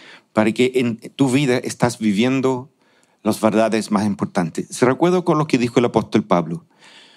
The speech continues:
"No puedo darles comida contundente, porque no has aprendido los primeros rudimentos. Deberíando ya ser maestros,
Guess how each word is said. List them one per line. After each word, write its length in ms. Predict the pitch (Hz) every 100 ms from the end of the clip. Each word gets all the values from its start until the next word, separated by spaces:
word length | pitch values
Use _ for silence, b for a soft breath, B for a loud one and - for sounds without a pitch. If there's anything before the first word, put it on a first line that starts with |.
| b b b -
"No 240 | 123 156
puedo 300 | 156 185 170
darles 680 | 123 117 113 110 - - - _ _ _ _ _ _ _ _ _ _ -
comida 600 | 113 107 107 101 98 - _ _ _
contundente, 920 | - 92 - 98 90 90 80 - - _ _ _ _ _ _ _ _ _ _ _ _ _ _ _ _ _ _ _ _ _ _
porque 260 | - 117 131
no 120 | 135
has 160 | 156 156
aprendido 560 | - 127 123 127 131
los 180 | 117 110
primeros 500 | - 101 98 110 107
rudimentos. 760 | 104 101 95 85 - - - - _ _ _ _ _ _ _ _ _ _ _ _ _ _ _ _ _ _ _ _ -
Deberíando 480 | - 117 120 151 160
ya 180 | 147 156
ser 220 | - 147
maestros, 1000 | 127 107 101 127 - - 175 - - -